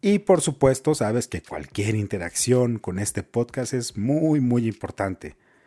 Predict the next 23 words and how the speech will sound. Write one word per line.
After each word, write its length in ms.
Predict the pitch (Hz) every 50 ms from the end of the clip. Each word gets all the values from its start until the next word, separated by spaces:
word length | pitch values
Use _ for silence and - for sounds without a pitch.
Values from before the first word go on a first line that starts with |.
| _ _ _ - -
Darle 460 | 76 76 82 90 98 98 101 98 87
like, 480 | 82 87 95 104 107 110 110 101 - -
dejar 260 | 92 87 - 98 98
un 80 | 101
comentario, 880 | 110 - 98 92 80 73 - - - - 101 101 104 104 95 90 90 87
suscribirte 960 | - - - 87 - - - 95 87 90 113 135 139 131 131 - 143 143 147 143 - - - _ _ - _ _ _ _ _ -
o 260 | - 107 107 101 104
aún 260 | 113 135 143 160 165
más, 380 | 165 180 190 170 - - - - - _ _
compartirlo. 840 | - - 110 101 - - 113 92 - - 120 113 101 - 90 - - - _ _ _ _ _ _ _ _ _ _ _ _ _ _ _ _ _ _ _ _ _ _ _ _ _ _ _ _ _ _ _ _ _
Y 220 | - 143 139 135
con 240 | 135 - - 131 143
esto 400 | 170 185 - - - 190 - _ _ _ _
comenzamos. 840 | - 98 - 90 85 82 - - 90 - 78 71 76 - - - - - _ _ _ _ _ _ _ _
Y 120 | - 123 117
quiero 380 | - 156 160 160 160 170 -
empezar 520 | - 110 104 - 113 - - 123 123 127 -
con 260 | - 123 113 123 - _ -
La 220 | 120 110 101 98
carretera 760 | - - 101 - - 101 - - 110 110 101 98 92 - - _ _ _ -
de 180 | 71 87 87 -
Cormac 500 | - 113 113 113 107 107 110 - - -
McCarthy, 600 | 110 101 95 - - 101 95 92 - - 95 87